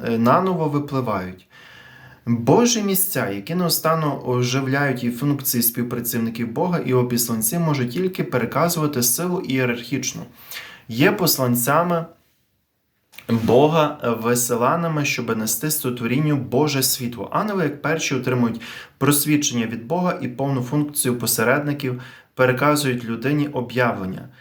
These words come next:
Чисті духи є так промінні і уділяються сотворінню, е, вічного світла. Ця риса, особливо комуніку-, комунікація ангельської, є, згідно Едіти Штайн, є метафоричний характер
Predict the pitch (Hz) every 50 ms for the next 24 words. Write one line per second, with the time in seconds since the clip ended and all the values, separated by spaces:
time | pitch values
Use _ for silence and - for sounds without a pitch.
0 | - _ _ _ _ _ _ - - 165 185 214 208 - - - - - 147 143
1 | 147 - - 139 151 220 220 - - - 202 196 190 196 - - _ _ _ _
2 | _ _ - 113 110 123 160 175 175 175 151 143 139 139 - - - 131 131 123
3 | 123 127 156 190 196 185 175 165 - - 139 127 120 120 120 120 127 139 151 151
4 | 143 - - 127 123 - 123 120 120 113 110 117 139 156 156 151 147 135 135 139
5 | - - _ _ _ - - 110 107 107 107 104 101 101 101 107 107 107 160 175
6 | - - - 143 135 131 127 123 123 - 135 147 165 - - - - - - -
7 | - - - - - - - - - - - - - - _ _ _ - - -
8 | 151 151 151 170 196 202 - - 175 160 - - 147 135 143 165 165 165 160 165
9 | - 143 139 135 135 131 127 127 - 156 151 147 147 - - 120 117 - - 127
10 | 131 131 131 131 127 - 151 151 147 - 147 - - 139 143 151 151 147 147 -
11 | - 135 123 120 123 123 113 117 123 123 123 123 120 - 117 120 120 120 113 -
12 | - - 139 151 165 165 147 - 120 120 117 117 113 - 110 101 - 117 120 147
13 | 147 147 - - 143 135 - - 110 110 113 120 117 - - - 110 98 -